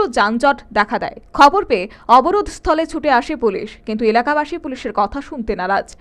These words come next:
অবস্থা বেগতিক বুঝে অবরোধ স্থলে আসতে বাধ্য হন বিদ্যুৎ নিগমের দায়িত্বপ্রাপ্ত কর্তা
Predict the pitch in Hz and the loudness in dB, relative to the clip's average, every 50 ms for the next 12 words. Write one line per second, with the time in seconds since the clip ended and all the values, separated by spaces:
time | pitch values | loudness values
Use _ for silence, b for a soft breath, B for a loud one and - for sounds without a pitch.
0 | B B B B B B B 233 269 311 330 339 440 392 370 359 359 - 403 403 | B B B B B B B 2 2 2 2 0 0 0 0 0 -2 -2 -2 -4
1 | 294 285 349 339 381 403 359 311 285 311 311 285 302 - 330 285 285 277 254 277 | -4 -4 -6 -2 0 2 2 2 2 -2 -4 -6 -6 -4 -2 0 2 2 2 0
2 | 269 - 277 262 240 233 226 - 240 233 247 254 320 311 285 220 190 214 214 214 | 0 -2 -2 0 0 0 0 -2 -4 -4 -4 -4 -4 -6 -10 -10 -8 -8 -6 -6
3 | 202 190 208 208 208 196 220 208 247 277 - 339 330 - 277 254 254 - 262 - | -6 -6 -4 -6 -4 -2 -2 -2 -2 -4 -6 -10 -8 -6 -6 -6 -4 -6 -6 -2
4 | 220 208 214 - 277 | -2 -4 -4 -4 -10